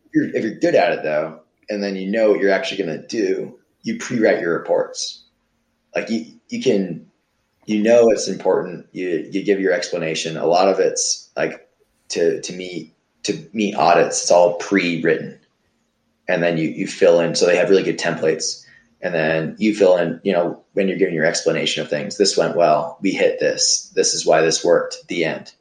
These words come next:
Like, just keep it super simple and, and go through that. And hopefully, and then if you have a deviation, you can, then you, then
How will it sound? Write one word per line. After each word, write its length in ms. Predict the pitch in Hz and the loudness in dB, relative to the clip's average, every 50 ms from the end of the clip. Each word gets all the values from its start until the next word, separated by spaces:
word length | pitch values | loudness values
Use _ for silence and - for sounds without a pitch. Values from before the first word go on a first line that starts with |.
| _ _ _ _ _ _ _ _ - | _ _ _ _ _ _ _ _ -2
Like, 260 | 82 85 87 - - | 0 0 0 -2 -2
just 220 | - 107 - - - | -2 -2 -2 0 0
keep 180 | 110 104 - | 0 0 2
it 260 | - - - - - | 0 0 -2 -6 -6
super 400 | - - - - 107 101 - 87 | -4 0 0 2 2 0 0 -2
simple 580 | 80 - - 85 82 82 82 87 87 85 85 82 | -2 -2 -2 -4 -2 0 0 2 4 4 2 2
and, 140 | 76 76 - | 0 -2 -6
and 120 | - 87 82 | -10 -4 0
go 160 | 85 85 82 | 0 0 0
through 160 | - 87 80 | 0 -2 0
that. 260 | 80 78 78 - - | 0 2 2 0 0
And 100 | - 85 | -2 -2
hopefully, 720 | - 101 101 95 - - 90 87 82 82 85 82 - - _ _ _ _ _ _ _ _ _ _ _ _ _ _ - | 0 0 0 0 0 -2 0 2 2 2 0 -2 -6 -10 _ _ _ _ _ _ _ _ _ _ _ _ _ _ -2
and 160 | 87 95 92 | -2 0 0
then 100 | 95 92 | 0 0
if 100 | 85 - | 0 2
you 100 | 95 92 | 2 2
have 80 | 87 87 | 2 2
a 40 | 87 | -2
deviation, 540 | 85 78 80 82 85 80 - - 80 80 | -4 0 2 2 4 4 2 0 -2 -4
you 80 | 78 76 | -4 -6
can, 180 | - 85 80 - | -6 -8 -4 -2
then 140 | 92 87 | -2 -2
you, 220 | 87 85 82 80 - | -2 -4 -6 -2 0
then 160 | 101 104 | 0 0